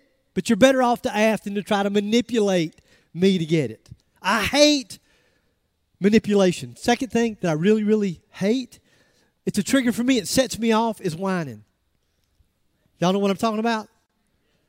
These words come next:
I have literally said, "You want some cheese to go with that wine?" I mean, you know, y'all with me? Some of y'all don't even know what that means, but it's okay. My children, my children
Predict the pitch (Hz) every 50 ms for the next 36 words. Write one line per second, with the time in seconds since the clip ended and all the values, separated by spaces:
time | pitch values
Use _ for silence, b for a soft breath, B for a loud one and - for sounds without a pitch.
0 | _ _ _ _ _ _ _ _ - 196 220 240 208 233 262 262 247 240 - -
1 | 247 214 190 202 214 226 220 - - 190 170 - 254 254 254 254 247 208 - 220
2 | 262 262 262 254 254 262 247 240 247 254 254 254 262 262 269 269 277 262 208 185
3 | 170 175 170 170 196 240 220 196 190 208 196 - - 175 180 196 208 208 233 233
4 | 240 254 240 - _ _ _ _ _ _ _ _ _ _ _ _ _ _ _ _
5 | - - 202 214 214 196 190 185 180 175 180 175 170 175 170 156 - 180 156 160
6 | 156 185 185 175 156 - 151 143 147 - 147 135 - - 175 175 165 147 131 -
7 | b b b b b b 220 277 330 - - - 320 349 349 330 269 233 262 233
8 | 214 190 175 151 131 139 - - 165 214 - 294 - - - - 330 339 330 320
9 | 277 202 196 220 196 185 170 165 156 135